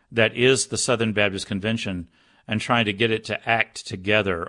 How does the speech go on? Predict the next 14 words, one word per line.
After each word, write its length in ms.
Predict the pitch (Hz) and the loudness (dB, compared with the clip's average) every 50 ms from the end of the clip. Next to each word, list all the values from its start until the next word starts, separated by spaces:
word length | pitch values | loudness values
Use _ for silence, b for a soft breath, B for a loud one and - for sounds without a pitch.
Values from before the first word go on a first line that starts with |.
| - | -8
on 140 | - 104 101 | -8 -6 -6
a 40 | 95 | -6
controversial 720 | 92 - - 110 110 - 98 95 104 110 107 - 104 95 95 | -6 -4 -4 -4 -4 -6 -6 -4 -4 -4 -4 -4 -8 -8 -8
issue 400 | 107 113 - - - 98 95 92 B B B B B B B | -8 -8 -6 -6 -6 -6 -6 -6 B B B B B B B
with 200 | - 127 120 - | -6 -4 -4 -2
millions 840 | 117 110 110 117 131 147 165 170 165 156 135 127 110 101 95 90 107 | -4 -2 0 2 2 4 4 4 2 2 2 0 0 0 -2 -2 -4
of 120 | 110 90 | -6 -2
dollars 480 | 92 110 110 107 107 104 101 95 85 98 | 2 2 4 4 4 2 0 -2 -4 -4
of 120 | 98 92 | -4 -4
implications 760 | 101 101 92 92 95 92 - - 117 117 117 - - 92 85 | -6 -6 -6 -8 -12 -10 -4 -2 0 0 0 -2 -6 -6 -8
for 160 | - - 107 98 | -8 -8 -6 -6
Southern 360 | - - 113 104 104 101 98 | -2 -2 -2 -2 -2 -4 -4
Baptist 460 | 90 101 95 98 90 92 92 - - | -4 -2 -4 -4 -4 -8 -10 -10 -10
institutions. 720 | 98 90 - - 98 - - 113 110 107 - - - - | -12 -12 -12 -12 -14 -10 -8 -8 -8 -8 -10 -12 -14 -18